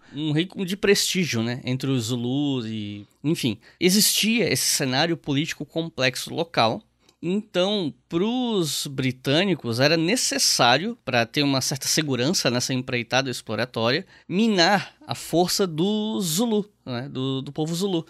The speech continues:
que era a principal ameaça ali num, numa perspectiva militar, pensando assim, né. E aí eu acho que é interessante falar desse cenário político complexo, porque isso quebra um pouco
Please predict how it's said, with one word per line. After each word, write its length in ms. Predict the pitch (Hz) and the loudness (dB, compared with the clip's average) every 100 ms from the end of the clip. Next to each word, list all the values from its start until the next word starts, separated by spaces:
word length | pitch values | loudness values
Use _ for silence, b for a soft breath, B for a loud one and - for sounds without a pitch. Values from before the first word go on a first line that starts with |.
| b | b
que 180 | - 127 | -4 4
era 640 | 127 143 160 151 123 139 | 6 8 8 8 6 6
a 40 | 131 | 4
principal 580 | 147 151 - 147 160 185 | 2 0 0 2 2 2
ameaça 600 | 170 151 156 - 113 107 - | 2 2 2 0 -4 -8 -8
ali 340 | 113 113 113 | -6 -4 -4
num, 360 | 113 113 113 107 | -4 -4 -4 -4
numa 260 | 110 107 | -4 -6
perspectiva 540 | 110 117 - 123 127 127 | -6 -8 -8 -8 -2 2
militar, 500 | 135 135 - 127 107 | 2 0 2 2 2
pensando 360 | 107 101 104 | -4 -6 -4
assim, 240 | 104 - 98 | -4 -4 -4
né. 160 | 98 - b | -6 -8 b
E 200 | 139 156 | 4 6
aí 100 | 185 | 6
eu 80 | 208 | 6
acho 200 | 226 - | 2 0
que 60 | |
é 20 | |
interessante 500 | 226 220 180 214 247 | 0 0 0 0 -2
falar 440 | - 151 131 156 170 | 2 2 4 2 2
desse 300 | 131 123 143 | 0 -2 -2
cenário 380 | - 123 135 135 | -2 -2 -2 -2
político 400 | 123 127 - 127 | -2 -4 -6 -8
complexo, 680 | 117 104 107 117 147 - 131 | -6 -4 0 0 -2 -6 -6
porque 840 | 147 139 - - 147 156 160 160 b b | -6 -8 -10 -4 0 2 0 -2 b b
isso 200 | - - - | -6 -4 -4
quebra 340 | - 233 226 | 0 2 4
um 100 | 214 | 2
pouco 580 | - 147 151 - 226 226 | 0 2 2 0 -4 -8